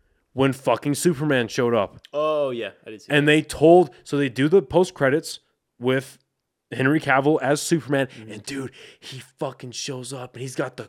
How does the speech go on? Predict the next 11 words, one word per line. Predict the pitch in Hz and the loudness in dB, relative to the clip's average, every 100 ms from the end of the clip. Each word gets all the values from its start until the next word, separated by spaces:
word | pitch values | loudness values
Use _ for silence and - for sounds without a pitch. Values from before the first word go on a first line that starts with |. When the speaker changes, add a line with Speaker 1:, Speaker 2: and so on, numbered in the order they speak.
| - | -12
Speaker 1:
curl | - 147 139 139 | -6 -2 -2 -4
in | |
his | 139 131 | -6 -6
hair, | 131 139 135 127 - - - - | -2 2 2 0 -6 -20 -18 -8
a | 110 | -8
bright | - 151 170 170 160 127 | -6 0 4 4 2 -6
blue, | - 143 165 170 156 | -6 2 2 2 -2
red, | 135 143 156 143 135 135 | -6 -4 -2 -2 -6 -6
yellow | 160 160 143 | -6 -4 -6
symbol. | - - 190 175 156 180 175 160 - | -4 -2 0 2 8 10 10 6 0
Speaker 2:
Mm-hmm. | - - | -18 -18